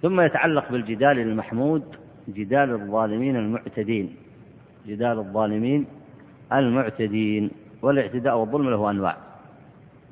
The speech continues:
الاعتداء والظلم قد يكون بالبدع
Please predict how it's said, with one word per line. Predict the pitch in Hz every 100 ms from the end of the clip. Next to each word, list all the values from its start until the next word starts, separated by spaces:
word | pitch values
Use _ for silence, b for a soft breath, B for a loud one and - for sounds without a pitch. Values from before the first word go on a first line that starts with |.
| - - - - - - - - - - - - - - -
الاعتداء | 101 87 107 131
والظلم | 120 98 110 135 - - - - - -
قد | 113
يكون | 113 117
بالبدع | 104 98 98 95 113 135